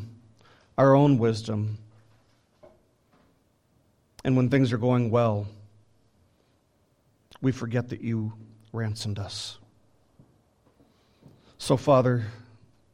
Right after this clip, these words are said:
thank you for humbling us with your word. And we ask, Lord, that you would grow us, strengthen us, edify us in Christ's likeness.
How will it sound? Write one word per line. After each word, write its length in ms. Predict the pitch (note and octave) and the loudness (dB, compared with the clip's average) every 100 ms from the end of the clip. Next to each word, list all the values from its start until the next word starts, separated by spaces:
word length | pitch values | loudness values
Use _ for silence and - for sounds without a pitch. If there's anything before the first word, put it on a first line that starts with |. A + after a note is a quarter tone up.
| _ | _
thank 220 | C#3 C3+ | 0 0
you 120 | C3 | -2
for 240 | B2+ C3 A2+ | -2 -2 -2
humbling 440 | A2 C3 A#2+ A#2 | -2 -4 -2 -4
us 200 | A2+ A2 | -6 -6
with 180 | A#2+ A2+ | -10 -8
your 140 | A2+ | -10
word. 340 | A2+ A2 A#2+ C3 - _ _ _ _ _ _ _ _ _ _ _ - _ | -6 -6 -6 -8 -14 _ _ _ _ _ _ _ _ _ _ _ -20 _
And 140 | - D3 | 0 4
we 160 | B2+ | 6
ask, 320 | B2+ C#3 C#3 - | 6 4 2 0
Lord, 300 | C3 B2+ B2 | 0 0 0
that 120 | A#2+ | -2
you 200 | C#3 C3+ | 0 0
would 280 | A#2+ A2 A2 - - - _ _ _ _ _ _ - | 0 -2 -6 -10 -20 -20 _ _ _ _ _ _ -12
grow 300 | A#2 B2 B2+ | -2 0 2
us, 400 | C3 C3+ - - - | 0 -2 -8 -12 -14
strengthen 500 | - C3+ C3+ C3+ C3+ | -6 -2 -2 0 -2
us, 320 | B2+ B2 - - | -2 -6 -10 -4
edify 520 | C#3 C#3+ C#3 C#3 C3 B2+ | 2 2 2 0 -2 -2
us 480 | B2+ - - - - _ _ _ _ _ _ _ _ _ _ _ _ _ _ _ _ _ _ - | -6 -8 -12 -14 -20 _ _ _ _ _ _ _ _ _ _ _ _ _ _ _ _ _ _ -6
in 100 | B2+ | -4
Christ's 420 | - B2 B2 - | -2 -2 -2 -6
likeness. 720 | A2 A#2 - A2 - - - | -8 -8 -8 -10 -10 -14 -16